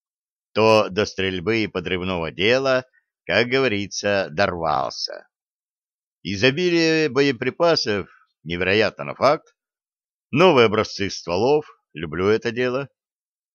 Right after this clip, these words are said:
Рука тверда, и пули наши быстры. В киллеры годен. На занятиях подрывников был вычислен преподавателем... Ну да,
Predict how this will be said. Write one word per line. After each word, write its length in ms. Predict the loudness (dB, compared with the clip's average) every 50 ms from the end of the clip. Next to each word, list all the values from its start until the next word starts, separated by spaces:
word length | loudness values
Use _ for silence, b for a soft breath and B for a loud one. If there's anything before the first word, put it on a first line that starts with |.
| _ _ _ _
Рука 420 | -4 -4 -4 0 4 4 4 4
тверда, 600 | 4 2 0 0 -2 -2 -2 2 4 4 4 4
и 180 | 4 2 -2 -2
пули 320 | -4 -4 -4 -4 -4 -4
наши 280 | -2 -2 -2 -2 -4 -4
быстры. 540 | -2 -2 -2 -2 -4 -10 -14 -14 -14 -16 _ _ _ _ _ _ _ _ _ _ _ _
В 100 | _ _
киллеры 640 | -2 -2 0 0 0 0 0 0 0 -2 -4 -4 -4
годен. 500 | -2 -2 -2 -2 -2 -6 -10 -14 -20 _ _ _ _ _ _ _ _ _ _ _ _ _ _ _ _ _ _ _ _ _ _ _ _ -4
На 160 | 2 2 4
занятиях 580 | 6 6 4 6 4 2 2 2 0 0 0 -2
подрывников 600 | -2 0 2 2 2 0 -2 -2 -2 -2 -2 0
был 200 | 0 0 0 0
вычислен 540 | -2 -2 -4 -4 -8 -8 -6 -6 -6 -4 -4
преподавателем... 880 | -6 -4 -2 0 0 2 2 2 2 0 -4 -6 -4 -4 -4 -4 -8 -10 _ _ _ _ _ _ _ _ _ _ _
Ну 160 | -14 -12 -12 -8
да, 440 | -6 -4 -2 0 0 -2 -2 -6